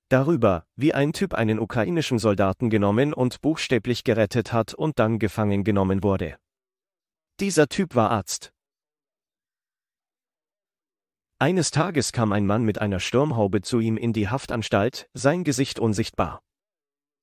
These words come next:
Er bringt eine Tüte mit Süßigkeiten. Und der ukrainische Soldat sagt zu ihm, "Danke, mein Freund, weißt du.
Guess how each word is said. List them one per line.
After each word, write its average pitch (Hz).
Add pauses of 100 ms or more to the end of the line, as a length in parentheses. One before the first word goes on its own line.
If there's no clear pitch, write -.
(140)
Er 147
bringt 160
eine 123
Tüte 113
mit 139
Süßigkeiten. 98 (920)
Und 147
der 151
ukrainische 151
Soldat 104
sagt -
zu 131
ihm, 104 (180)
"Danke, 107
mein 98
Freund, 110
weißt 98
du. 85